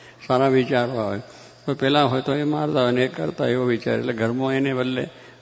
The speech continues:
આજે ટી વી આવી ગઈ, ટી વીમાં જોયા કરીએ કલાકો સુધી, હવે એમાં અશ્લીલ એ બધું આવે, એટલે આપણા સંસ્કાર વહી જતા રહે. એટલે આ બધા આકર્ષણો મૂકીને આપણે જે મૂળ આપણા આકર્ષણ કે ભગવાનની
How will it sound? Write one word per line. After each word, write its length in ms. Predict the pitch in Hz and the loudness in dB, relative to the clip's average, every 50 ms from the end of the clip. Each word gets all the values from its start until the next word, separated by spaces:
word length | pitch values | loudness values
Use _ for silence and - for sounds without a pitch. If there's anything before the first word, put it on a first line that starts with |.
| - - | -6 -2
આજે 160 | 127 131 131 | 0 2 0
ટી 240 | 131 - - 151 156 | 2 2 4 4 6
વી 180 | 160 160 151 | 6 6 6
આવી 280 | 135 123 123 120 117 113 | 6 6 4 4 2 2
ગઈ, 180 | 113 110 104 110 131 - - - - - - - - - - | 2 2 0 -2 -4 -10 -16 -20 -20 -20 -20 -20 -14 -4 0
ટી 100 | 143 143 | 2 2
વીમાં 340 | 147 151 147 143 143 135 120 | 2 2 2 2 0 0 0
જોયા 280 | 123 127 123 120 120 | 2 2 4 2 2
કરીએ 260 | 113 117 117 113 110 110 - - - - - | 2 0 0 0 0 -2 -4 -12 -20 -20 -12
કલાકો 460 | - 123 123 123 120 117 113 120 113 | -8 -4 0 0 0 2 2 0 0
સુધી, 340 | 104 120 110 107 104 104 - - - - - - - | 0 0 0 0 0 -2 -4 -8 -16 -20 -20 -8 -4
હવે 120 | - 123 123 | 0 0 0
એમાં 220 | 123 127 127 123 | 2 0 0 -2
અશ્લીલ 320 | 127 123 - 143 139 139 143 | -2 -2 0 2 4 4 4
એ 80 | 143 | 4
બધું 380 | 135 131 131 127 127 123 117 107 | 2 2 0 0 0 -2 -2 -2
આવે, 140 | 104 107 127 131 - - - - - - | -2 -2 -4 -8 -12 -18 -20 -20 -20 -14
એટલે 200 | - - 131 131 | -4 0 0 0
આપણા 240 | 123 - 165 160 160 | 0 -2 -4 -6 -4
સંસ્કાર 480 | 131 - 123 117 110 - - 139 143 143 | -4 -2 -2 -2 -2 0 2 2 4 4
વહી 220 | 135 131 143 156 | 4 2 2 2
જતા 340 | 156 151 147 - - 113 104 | 2 0 0 0 2 2 2
રહે. 120 | 95 87 92 - - - - - - - - - - | 0 -2 -6 -10 -14 -20 -20 -20 -20 -20 -18 -10 -8
એટલે 200 | 123 117 120 117 | -6 -4 -4 -4
આ 200 | - 117 123 131 | -2 -2 -2 -2
બધા 240 | - 143 127 135 135 | -2 -2 -2 -2 0
આકર્ષણો 640 | 135 123 120 123 - 131 123 - - 123 127 123 123 | 0 -2 -2 -4 -6 -6 -6 -4 -4 -4 -2 -2 -2
મૂકીને 500 | 120 117 113 107 - 139 139 120 107 101 - - - - - - - - | -2 -2 -4 -2 -2 -2 0 0 0 -2 -4 -8 -18 -20 -20 -20 -8 -4
આપણે 280 | - 120 123 135 143 135 | -2 0 0 2 0 0
જે 140 | 127 127 139 | 2 0 0
મૂળ 360 | 120 120 123 143 160 165 160 | 0 2 2 2 2 4 2
આપણા 280 | 151 135 131 - 127 123 | 2 0 0 -2 -2 -2
આકર્ષણ 480 | 120 107 107 113 110 107 - 117 110 | -2 -2 -2 -2 -2 -2 -2 -4 -4
કે 80 | 113 110 | -4 -4
ભગવાનની 540 | 101 107 110 107 113 117 120 120 120 117 | -4 -4 -4 -2 -2 -2 0 0 -2 -4